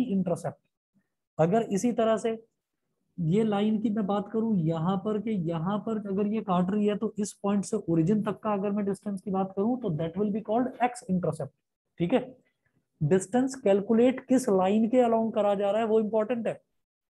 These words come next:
ये distance calculate करा जा रहा है वाई line के along, y axis के along, that's why this is called Y intercept।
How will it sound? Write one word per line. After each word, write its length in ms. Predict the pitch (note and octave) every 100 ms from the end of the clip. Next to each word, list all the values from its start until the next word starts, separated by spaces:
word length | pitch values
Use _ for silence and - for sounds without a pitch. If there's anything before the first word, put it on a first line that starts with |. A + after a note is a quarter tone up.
| -
ये 100 | G3
distance 440 | F#3 F#3+ - A#3 A3
calculate 460 | G#3+ F#3+ A3 A3+
करा 220 | A3 G3+ G#3
जा 140 | G#3+
रहा 100 | A#3+
है 60 | G3+
वाई 220 | F#3+ A3
line 320 | G3 F#3 G#3+
के 80 | G#3
along, 300 | G3+ D#3+ C#3 C3 _ C#3+
y 320 | E3 G#3+ G#3+
axis 280 | F#3+ B3 -
के 120 | A3+
along, 300 | F#3 D3 C#3
that's 300 | E3 E3+ -
why 120 | B3
this 180 | A#3+ A3+
is 120 | G3+
called 240 | - G#3+ F#3
Y 100 | F#3
intercept। 540 | F#3+ D#3+ D3+ C#3 -